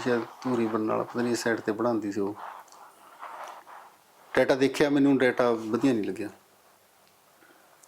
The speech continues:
ਉਹ ਬੇਟੀ ਹੈ ਨਹੀਂ ਸੀ ਬੱਚੀ ਉਹ। ਕਹਿੰਦੇ, ਅਮ, ਬਾਈ ਜੀ ਕਹਿੰਦੇ ਸੰਡੇ ਨੂੰ ਆਉਣਾ ਨਹੀਂ, ਸੰਡੇ ਨੂੰ ਅਸੀਂ ਚਲੇ ਗਏ। ਮੈਂ ਦੇਖ ਕੇ ਕਿਹਾ, ਮੈਂ ਤੁਹਾਡੀ ਕੁੜੀ ਇੰਨੀ ਸਿਆਣੀ ਹੈ, ਪੜ੍ਹੀ ਲਿਖੀ ਹੈ, ਜੌਬ ਕਰਦੀ ਹੈ, ਇਹਨੂੰ ਤੁਸੀਂ ਕਿਉਂ ਝੰਜਟਾਂ 'ਚ ਪਾਉਂਦੇ ਹੋ?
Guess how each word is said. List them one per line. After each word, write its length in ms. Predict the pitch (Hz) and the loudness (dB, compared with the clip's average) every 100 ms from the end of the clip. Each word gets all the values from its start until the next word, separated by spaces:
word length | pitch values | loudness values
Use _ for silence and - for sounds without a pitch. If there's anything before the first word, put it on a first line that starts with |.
| _ 156 | _ 2
ਉਹ 80 | |
ਬੇਟੀ 320 | 135 135 147 107 | 2 4 2 2
ਹੈ 80 | |
ਨਹੀਂ 140 | 104 107 | 2 2
ਸੀ 120 | 113 | 0
ਬੱਚੀ 280 | 104 - 107 | -2 -4 -2
ਉਹ। 180 | 101 117 _ _ _ - | -2 -6 _ _ _ 0
ਕਹਿੰਦੇ, 320 | 131 123 110 120 | 2 2 0 -4
ਅਮ, 680 | 113 110 104 107 107 107 | -4 -4 -4 -4 -4 0
ਬਾਈ 120 | 113 127 | 0 2
ਜੀ 100 | 135 | 0
ਕਹਿੰਦੇ 420 | 127 131 123 113 - - 113 | 0 2 0 -2 -8 -8 -4
ਸੰਡੇ 300 | 135 123 120 | -2 0 0
ਨੂੰ 140 | 104 | 0
ਆਉਣਾ 140 | 101 | 0
ਨਹੀਂ, 120 | 113 110 | 0 2
ਸੰਡੇ 280 | 123 110 | 2 2
ਨੂੰ 80 | 110 | 0
ਅਸੀਂ 240 | 104 110 107 | 0 0 2
ਚਲੇ 180 | 104 | 2
ਗਏ। 100 | 107 104 - - - - - - - - | 2 -2 -10 -16 -16 -16 -20 -20 -20 -2
ਮੈਂ 80 | 120 | 0
ਦੇਖ 240 | 110 117 - | 2 0 0
ਕੇ 120 | 117 | 0
ਕਿਹਾ, 180 | 120 113 | 0 0
ਮੈਂ 200 | 117 113 | 0 0
ਤੁਹਾਡੀ 260 | - 110 | 0 0
ਕੁੜੀ 280 | 107 110 110 | 0 2 4
ਇੰਨੀ 200 | 107 110 | 4 2
ਸਿਆਣੀ 480 | - 107 104 104 107 | 2 0 2 2 0
ਹੈ, 100 | 104 - | -4 -4
ਪੜ੍ਹੀ 200 | 113 117 | -2 0
ਲਿਖੀ 380 | 107 104 110 107 | 0 -2 -2 0
ਹੈ, 140 | 104 | 0
ਜੌਬ 280 | 101 110 107 - | -2 0 -2 -2
ਕਰਦੀ 420 | 107 95 104 104 | -4 0 2 4
ਹੈ, 140 | 104 - _ - - 156 | 2 -4 _ -20 0 4
ਇਹਨੂੰ 160 | 175 | 6
ਤੁਸੀਂ 220 | 175 156 | 6 4
ਕਿਉਂ 220 | 156 320 330 | 4 6 8
ਝੰਜਟਾਂ 460 | 247 151 143 135 | 8 6 4 0
'ਚ 80 | 127 | 0
ਪਾਉਂਦੇ 380 | 117 120 117 | 2 4 6
ਹੋ? 120 | 113 | 4